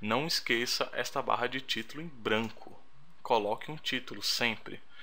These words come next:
porque isso vai ajudar bastante nos mecanismos de buscas. Tá aí uma dica de C E O, ok? Sempre coloque um título, seja lá qual for. Vamos lá então? Seja lá qual for também não, né, pessoal? Coloca relacionado ao,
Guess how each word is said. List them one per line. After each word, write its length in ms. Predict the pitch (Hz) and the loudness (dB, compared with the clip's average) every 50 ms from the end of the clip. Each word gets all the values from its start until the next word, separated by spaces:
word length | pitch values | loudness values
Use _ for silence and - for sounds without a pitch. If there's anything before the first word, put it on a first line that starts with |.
| - - - - - | -10 -10 -10 -10 -10
porque 200 | - - - 113 | -10 -4 0 0
isso 160 | 113 - - | 0 0 0
vai 140 | 113 107 110 | -2 -2 0
ajudar 280 | 107 107 110 101 104 101 | 0 0 0 -2 -2 0
bastante 600 | 101 107 120 - - - 110 107 110 - - 120 | 0 0 -2 -2 -2 -4 -4 -4 -4 -4 -4 -6
nos 160 | 120 113 - | -6 -6 -4
mecanismos 500 | 117 110 - - 110 110 110 104 113 117 | -6 -6 -4 -4 -4 -4 -4 -4 -6 -6
de 80 | 123 143 | -6 -6
buscas. 640 | 131 110 - - - - - - - - - - - - - - | -6 -8 -6 -6 -6 -6 -4 -2 0 0 0 0 -2 -6 -8 -6
Tá 100 | - - | -4 -2
aí 140 | 90 95 104 | 0 0 2
uma 160 | 107 107 107 | 2 2 0
dica 200 | 107 117 - - | 0 -2 -2 -2
de 120 | 123 120 120 | -2 -2 0
C 220 | - - - 160 | 0 0 0 0
E 60 | 151 | -4
O, 160 | 117 98 - - - - - - - - - | -4 -4 -6 -8 -10 -12 -12 -12 -12 -10 -10
ok? 420 | - - - - 120 127 170 - - - - - - - - - | -10 -6 -2 0 2 2 2 0 -4 -8 -10 -10 -10 -10 -10 -6
Sempre 500 | - - - - 123 120 147 - - - | -2 0 2 4 4 4 4 2 -4 -6
coloque 440 | - - 135 120 117 120 - - 156 | 0 4 4 6 6 4 2 -2 -6
um 40 | 147 | -4
título, 480 | - - - 156 139 - - 92 95 - - - - | 0 2 2 2 2 0 -2 -6 -6 -8 -8 -6 -4
seja 360 | - - 123 117 - 147 131 | 0 2 4 4 6 6 6
lá 160 | 120 123 - | 6 4 4
qual 240 | - - 151 185 - | 4 4 4 4 4
for. 420 | - - - 117 104 98 - - - - - - - - - - - - - - - - | 0 0 2 4 4 4 2 0 -8 -10 -10 -10 -10 -10 -10 -10 -10 -10 -10 -10 -8 -6
Vamos 200 | 107 113 107 104 | -4 -2 0 2
lá 140 | 107 107 101 | 4 4 4
então? 380 | 98 - - 143 151 180 208 - - - - - - - - - | 4 6 6 6 6 6 4 0 -6 -10 -10 -10 -10 -10 -8 -6
Seja 140 | - 113 | -2 2
lá 80 | 113 135 | 2 2
qual 160 | - - 185 - | 2 0 -4 -2
for 200 | - 247 240 233 | -2 -2 -2 -2
também 240 | - 262 311 320 | -2 -4 -4 -4
não, 200 | 240 156 120 104 | -4 -4 -4 -4
né, 80 | 104 101 | -4 -4
pessoal? 340 | - 139 - - - 101 - | -4 -2 -2 -2 -2 -2 0
Coloca 320 | - 104 104 - - 175 | 2 2 2 2 2 0
relacionado 560 | 170 165 165 160 - - 143 120 113 120 135 | 2 2 2 2 2 2 2 4 4 4 2
ao, 240 | 135 147 170 214 - | 2 0 0 -2 -4